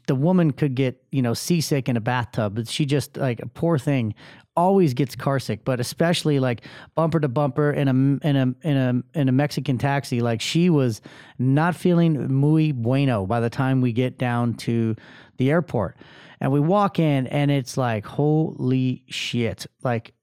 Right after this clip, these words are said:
mm-hmm, we didn't really think this through. Mo-, the holidays are over. There's probably a bunch of people that are flying out today. It was fucking packed. Now we're, we're running up against a,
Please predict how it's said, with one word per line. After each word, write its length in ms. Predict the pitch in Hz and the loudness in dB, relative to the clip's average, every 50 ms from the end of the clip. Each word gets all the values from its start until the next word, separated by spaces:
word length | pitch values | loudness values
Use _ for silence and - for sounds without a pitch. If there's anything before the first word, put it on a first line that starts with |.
| _ _ _ _ | _ _ _ _
mm-hmm, 520 | - 135 123 120 123 151 156 139 120 107 107 | -8 -6 -4 -2 0 0 0 2 0 0 0
we 100 | 123 160 | 0 0
didn't 120 | 180 190 | 0 0
really 180 | 185 180 170 139 | 0 0 0 0
think 260 | - - 160 147 - | 0 -2 -2 -2 -2
this 240 | - 131 117 - - | -2 -4 -4 -4 -6
through. 320 | - 180 180 151 123 110 | -4 -2 0 0 0 0
Mo-, 260 | 110 113 139 156 160 135 | -2 -2 -2 -2 -2 -4
the 380 | 139 123 117 117 - 139 - - | -4 -4 -4 -4 -6 -8 -10 -10
holidays 580 | - - 151 151 185 196 196 196 190 175 143 | -6 -2 -2 0 2 2 2 2 2 2 0
are 80 | 147 135 | 0 0
over. 260 | 139 147 143 127 123 | 0 0 0 0 0
There's 180 | 120 117 117 - | 0 0 -2 -4
probably 520 | - - - 170 175 220 247 233 233 208 | -8 -6 -4 -2 0 2 2 2 4 2
a 60 | 180 | 2
bunch 440 | 143 117 - _ 170 180 214 220 - | 0 -2 -4 _ 0 2 2 2 2
of 160 | 233 202 - | 0 -2 0
people 560 | - 220 226 214 - - 127 117 113 131 - - - - - - - _ - | 2 2 2 2 2 0 0 2 2 0 -2 -4 -12 -20 -20 -20 -20 _ -4
that 240 | 107 120 127 135 139 | -2 0 0 2 2
are 100 | 139 131 | 0 0
flying 480 | - - - 151 156 156 151 151 147 | -2 -2 -2 0 2 2 2 2 2
out 160 | 147 147 143 | 2 0 0
today. 300 | - 135 107 110 107 107 - | -2 -2 -2 0 -2 -2 0
It 100 | 185 208 | 0 2
was 240 | 214 196 175 127 - | 2 2 2 0 -2
fucking 580 | - - - - 139 135 - - 127 117 110 - | -8 -8 -4 -2 -2 -2 -2 -2 -4 -4 -6 -8
packed. 520 | _ - - - 127 98 - - - - - - - - - - - - | _ -6 -4 -4 -4 -4 -6 -10 -14 -20 -20 -20 -20 -20 -20 -20 -6 -2
Now 300 | 156 175 196 214 226 226 | 0 0 2 2 2 4
we're, 320 | 202 185 175 160 - - | 4 2 2 0 -2 -4
we're 200 | - 143 131 147 | -4 -2 0 2
running 280 | 139 139 156 160 165 156 | 2 2 4 4 4 4
up 160 | 147 147 - | 2 2 2
against 420 | 151 131 127 131 127 120 - - - | 0 0 2 0 0 0 -2 -2 -2
a, 160 | 117 113 | -2 -2